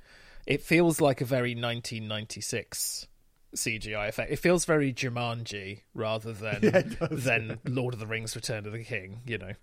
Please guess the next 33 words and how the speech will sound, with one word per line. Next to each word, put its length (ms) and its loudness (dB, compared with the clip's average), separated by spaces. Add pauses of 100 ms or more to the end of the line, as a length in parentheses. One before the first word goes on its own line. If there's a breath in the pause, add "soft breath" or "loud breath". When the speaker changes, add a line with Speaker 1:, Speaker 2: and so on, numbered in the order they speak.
(120)
Speaker 2:
Yeah, 280 -6
Speaker 1:
which 180 0
is, 240 -2
Speaker 2:
yeah, 60 -2
Speaker 1:
you 80 0
Speaker 2:
yeah. 80 -4
Speaker 1:
know, 80 -8
that's, 220 -2
that's 260 0
the 100 -6
year 280 0
that 260 -6
film 240 -4
came 220 -4
out, 240 -6
and 240 -4
it's 180 -4
like, 200 0
wow, 600 2
you've 280 -8
got 160 0
the 60 -10
same 340 0
people 280 -4
who 80 -2
did 160 -12
Jumanji 580 -8
to 100 -16
do 120 -8
your, 400 -6
<laughs> 40 -8
your 360 2
grenade. 520 4